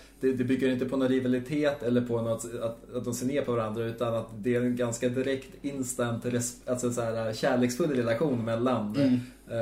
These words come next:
Speaker 1: eh, Etta och, eh, eh, Di-, Diana, liksom, att så här,
Speaker 2: Ja.
Speaker 1: de, de respekterar varandra på grund av deras olikheter, om man säger så, det, instinktvis, liksom, att,
Speaker 2: Ja,
Speaker 1: eh,
Speaker 2: precis.
Speaker 1: det, det är, ja, men väldigt så här fint gestaltat ändå.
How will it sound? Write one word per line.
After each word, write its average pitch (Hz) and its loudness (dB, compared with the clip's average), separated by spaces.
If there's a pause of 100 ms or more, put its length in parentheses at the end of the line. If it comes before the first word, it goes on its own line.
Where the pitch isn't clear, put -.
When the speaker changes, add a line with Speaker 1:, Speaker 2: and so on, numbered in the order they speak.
(220)
Speaker 1:
eh, 104 -6 (300)
Etta 113 -2
och, 104 -6
eh, 107 0 (420)
eh, 110 -4
Di-, 127 0
Diana, 123 2
liksom, 113 -6
att 113 -2
så 120 2
här, 110 2
Speaker 2:
Ja. 113 0
Speaker 1:
de, 113 -6
de 123 -2
respekterar 123 0
varandra 104 0 (360)
på 120 -6
grund 117 -2
av 101 -2
deras 104 -4
olikheter, 110 -4
om 104 -6
man 104 -8
säger 110 -4
så, 113 -2
det, 117 -2
instinktvis, 123 -2
liksom, - -6
att, 101 -8
Speaker 2:
Ja, 113 -2
Speaker 1:
eh, 110 -6 (200)
Speaker 2:
precis. 110 -8
Speaker 1:
det, 127 0
det 120 0
är, 127 -2 (220)
ja, 269 -6
men 185 0
väldigt 175 0
så 160 -2
här 139 -2
fint 160 -2
gestaltat 147 -2
ändå. 113 -6